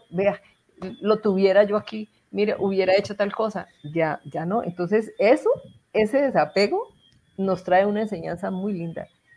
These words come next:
y es el aquí y el ahora, y el ponerle más atención a nuestros seres queridos que, que todavía nos rodean, y poderlos disfrutar más profundamente, dejando a un lado las cosas de uno que se pueden dejar,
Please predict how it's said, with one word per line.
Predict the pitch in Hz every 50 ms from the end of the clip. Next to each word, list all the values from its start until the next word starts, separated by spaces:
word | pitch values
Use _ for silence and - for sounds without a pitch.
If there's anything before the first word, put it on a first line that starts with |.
| _ -
y | 175 185
es | 180 180
el | 208 196 180
aquí | - - - - 240
y | 254 254
el | 240 202
ahora, | 165 170 180 185 190 - - - -
y | 196 208 202
el | 196 202
ponerle | - 190 185 185 180 180 190 202
más | 214 220 214 214 233
atención | 214 - 208 160 160 165 - - 202 202 170 156 151 - - _ - 135
a | - 175
nuestros | 180 175 175 175 170 151 147
seres | 147 160 175 202 208 151
queridos | - - 170 170 170 175 170 175
que, | - 180 170 165 139 139 - _ _
que | - 170 160
todavía | 165 175 165 160 156 165 185 196 202
nos | 202 233 233
rodean, | 220 196 170 170 180 196 214 233 240 - _ _ _ _ _ _ _ - -
y | - 180
poderlos | 185 185 185 185 202 208
disfrutar | 208 226 190 151 - 175 190 180 180 - 185 180 185 - - - - - - - -
más | - 202 202 208 196 196 196 - - -
profundamente, | - 208 208 202 - 208 202 196 196 185 180 165 160 165 - 147 143 - - - - - -
dejando | 185 175 175 196 185 208 214 220 226
a |
un | 220 208 208
lado | 214 208 202 208 220 214
las | 208 175 -
cosas | - - 180 - 202 190 180
de | 202
uno | 190 202 202 196
que | - 175
se | - 147 -
pueden | - - 208 214 208 202
dejar, | 160 151 151 170 139 143